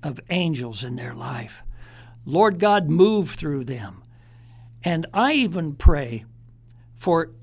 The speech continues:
angelic encounters. Open their eyes so that they can see, just like the prophet did for his servant.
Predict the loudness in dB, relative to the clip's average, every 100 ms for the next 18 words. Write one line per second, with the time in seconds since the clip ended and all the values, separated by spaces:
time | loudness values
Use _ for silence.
0 | -2 0 0 0 0 0 -2 -6 -8 -8
1 | -8 -8 -12 -18 -20 2 2 4 -2 -2
2 | -4 -6 -4 -4 -4 -8 -12 -20 -20 -20
3 | -20 -20 -20 -20 -6 0 2 2 2 -2
4 | -2 -4 -2 -2 0 -2 -4 -4 -4 -6
5 | 6 8 8 2 -2 -6 -2 0 0 -2
6 | -4 -2 -2 -2 -4 -4 -6 -6 -10 -12